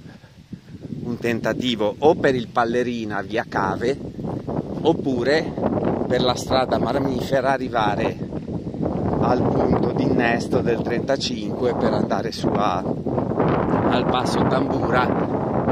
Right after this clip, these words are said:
e valutare la difficoltà del Monte Focoletta, che è un'altra di, di quelle vette minori sotto la Tambura che appunto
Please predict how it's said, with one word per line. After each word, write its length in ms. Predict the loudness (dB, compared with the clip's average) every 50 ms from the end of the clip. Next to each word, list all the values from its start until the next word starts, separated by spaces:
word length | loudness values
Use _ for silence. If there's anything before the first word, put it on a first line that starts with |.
| 2 2 0
e 80 | 0
valutare 640 | 2 4 4 4 2 2 2 2 2 2 2 2 2
la 160 | 2 2 2
difficoltà 680 | 2 2 0 0 0 0 2 2 2 4 4 2 2
del 160 | 2 0 0 -2
Monte 340 | -2 -2 -4 -4 -4 -2
Focoletta, 720 | -2 0 0 0 0 0 0 0 2 2 2 2 0 0 2
che 100 | 2 2
è 40 | 2
un'altra 540 | 2 0 0 0 0 -2 -2 -2 -2 -4 -6
di, 180 | -6 -8 -12 -12 -14 -16 -16 -16 -18 -18 -18 -18 -16 -16 -16 -16 -16 -18 -18 -20 -20 -20 -20
di 600 | -20 -16 -14 -14 -12 -10 -10 -10 -10 -10 -12 -12 -14 -16 -18 -18 -20 -20 -20 -20 -20 -20 _ -8
quelle 280 | -4 -4 -2 -2 -4
vette 400 | -4 -4 -4 -6 -4 -4 -6 -4
minori 640 | -2 -2 -2 -2 -2 -2 -2 -4 -4 -4 -4 -6 -6
sotto 340 | -8 -8 -10 -10 -8 -6 -4
la 140 | -4 -4 -6
Tambura 560 | -6 -8 -6 -6 -8 -10 -8 -6 -6 -6 -6
che 100 | -6 -8
appunto 540 | -10 -10 -10 -12 -12 -10 -8 -8 -10 -10